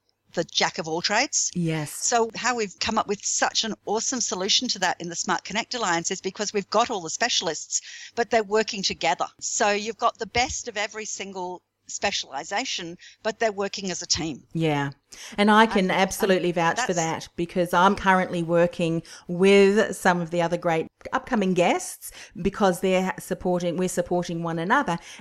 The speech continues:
Speaker 2: And through that, I'm really getting to understand what they offer, their expertise, how it fits into the whole spectrum of,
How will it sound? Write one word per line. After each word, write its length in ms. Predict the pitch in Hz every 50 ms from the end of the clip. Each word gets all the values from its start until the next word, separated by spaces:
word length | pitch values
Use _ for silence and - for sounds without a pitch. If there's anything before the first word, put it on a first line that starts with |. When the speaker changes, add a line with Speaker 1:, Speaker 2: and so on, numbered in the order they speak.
| -
Speaker 2:
And 200 | - 190 196 196
through 480 | 190 - - - 220 226 247 285 302 269
that, 280 | - 165 156 156 - -
I'm 240 | - 170 175 180 180
really 300 | 196 208 208 208 208 196
getting 320 | - 180 170 165 170 170
to 200 | - - - -
understand 920 | 160 160 170 165 160 - - - - - 240 240 220 180 160 156 156 - -
what 320 | 151 165 175 196 208 -
they 220 | - 185 196 226 226
offer, 260 | 175 143 - - 170
their 300 | 156 165 170 185 214 226
expertise, 640 | 202 - - - - 185 180 - 165 160 165 -
how 340 | - - - 180 185 190 208
it 140 | 208 202 - -
fits 260 | 202 - - - -
into 360 | 165 165 170 175 170 - 160
the 80 | 165 160
whole 160 | 160 160 165
spectrum 480 | - - - 165 160 - - 170 165 156
of, 160 | 151 151